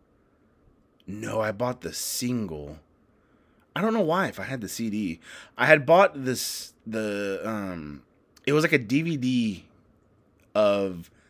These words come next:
the music video of Breaking the Habit, because it was animated, so it, it showed them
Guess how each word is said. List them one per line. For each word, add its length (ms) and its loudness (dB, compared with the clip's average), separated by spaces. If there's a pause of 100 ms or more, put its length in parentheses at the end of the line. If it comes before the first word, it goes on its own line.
(420)
the 100 0
music 340 2
video 300 0
of 220 -4
Breaking 300 -2
the 80 -2
Habit, 440 -4 (520)
because 220 -2
it 40 2
was 100 -2
animated, 640 0
so 240 -2
it, 260 -4
it 240 0
showed 460 0
them 520 0